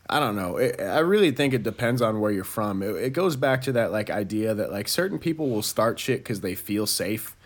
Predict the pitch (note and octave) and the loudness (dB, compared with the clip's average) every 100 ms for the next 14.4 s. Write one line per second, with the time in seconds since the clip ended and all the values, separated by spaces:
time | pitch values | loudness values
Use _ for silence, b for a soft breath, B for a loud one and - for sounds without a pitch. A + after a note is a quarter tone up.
0 | b G#2 G#2 G2+ A2+ G#2+ G#2 G2+ D#3 D3+ | b -4 -2 -2 -2 -2 -4 0 0 0
1 | A2 G2 G2 - G2 E2 G2 F2 - - | 0 -2 -4 -2 -4 -2 -2 -2 -4 -8
2 | - F2 F#2+ F#2 F#2+ G2 G2 F#2 G2 G#2 | -10 -8 -6 -4 -4 -4 -4 -2 -2 0
3 | G#2 C3+ C#3 D#3 F#2 E2 E2+ E2 F#2+ F#2 | -2 0 2 2 2 -2 -4 -4 -4 -2
4 | F#2+ F2+ - G#2+ G#2 G2+ A2+ G#2+ F2+ D#2+ | -2 0 2 2 0 2 2 2 0 -2
5 | - G2+ F2+ - B B B - A#2 G2 | -2 0 0 -4 B B B 0 0 0
6 | G#2 F#2 - F2+ F2+ F2 F#2+ - F#2 G2+ | 0 0 0 -2 0 0 0 0 2 4
7 | F#2+ G#2+ A2+ F#2 F2 F#2 - B B F#2 | 4 2 2 0 0 -6 -12 B B -2
8 | F#2 E2 F#2+ A2 - - C3 B2+ A2+ G#2 | 0 0 -2 0 0 4 4 6 4 6
9 | G#2 G2 G2 - - F#2+ G2 A2 G2+ F#2+ | 4 2 -4 -4 0 2 4 4 4 4
10 | G#2+ G#2 G2 F#2 F#2 F#2+ A#2 B2 G#2 G2 | 4 2 2 0 0 2 2 4 2 2
11 | F#2+ G#2+ G#2+ G2+ - A#2 C3 - F2+ E2 | 0 2 2 2 2 2 2 0 -2 -2
12 | - G2+ F#2+ D#2 G2 G#2+ E2+ C#2 D2+ D2 | -2 0 -2 -2 2 2 2 -2 -2 -4
13 | B B B B - G#2+ A#2 A2+ G#2 G2 | B B B B -2 4 6 6 4 0
14 | - - A2+ G2 | -4 -4 -2 -2